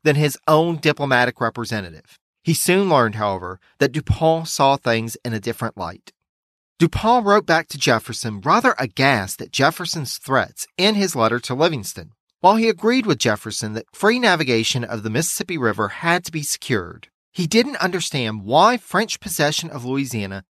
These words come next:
meant that the U S should align itself with the hated British. Surely the U S could work out an agreement with France, the U S's ally since the Revolutionary War. Dupont suggested that Jefferson firmly, quote,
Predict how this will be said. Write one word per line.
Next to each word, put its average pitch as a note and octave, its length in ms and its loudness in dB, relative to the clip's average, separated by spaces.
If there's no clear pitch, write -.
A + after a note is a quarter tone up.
meant G3 320 2
that F#3 160 -18
the B2+ 80 0
U D3 280 2
S B2 140 4
should - 220 -4
align C3 360 2
itself B2+ 500 0
with G#2 120 -10
the G2+ 80 -6
hated C3+ 460 -2
British. - 540 -8
Surely A3+ 560 2
the G#2+ 140 -6
U A2 200 2
S A2 120 -4
could G2+ 180 -10
work C#3+ 240 -4
out A#2+ 120 2
an A2 120 -6
agreement G#2 420 -4
with G2 140 -16
France, D3+ 500 -6
the D3+ 120 2
U G3 220 4
S's F3 380 0
ally C#3 400 2
since F#3 400 -2
the C3+ 100 -6
Revolutionary A#2 640 0
War. - 420 -10
Dupont G#3+ 380 2
suggested C3 560 0
that A2 120 -8
Jefferson D#3 560 0
firmly, E3 480 0
quote, F#3+ 420 -2